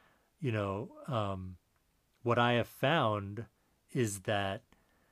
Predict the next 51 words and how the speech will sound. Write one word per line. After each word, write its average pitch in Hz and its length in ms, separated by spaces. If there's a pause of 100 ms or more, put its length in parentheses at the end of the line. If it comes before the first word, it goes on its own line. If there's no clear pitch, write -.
(220)
a 147 80
lot 123 240
of 165 140
people, 131 340
when 107 120
they 104 120
think 120 260
of 107 140
the 101 120
cross, 120 500
when 107 100
they 101 100
think 104 240
of 95 140 (220)
Jesus 117 640
and 98 200
what 110 200
he 113 160
did 123 260
for 120 220
us, 113 260 (540)
you 117 100
know, 104 220
the 117 120
way 131 220
we 135 160
kinda 147 300
think 143 240
of 127 100
it 123 140
almost 113 420
as 101 640 (100)
a 151 80
do-over 104 720
or 123 300
a 104 60
clean 117 440
slate. 113 680 (800)
Now, 139 180
there's 120 160
some 131 160
truth - 300
to 131 100
that, 107 240
but 104 140
here's 156 220
what 120 120
I, 107 140
what 151 360
I 101 120
mean 98 500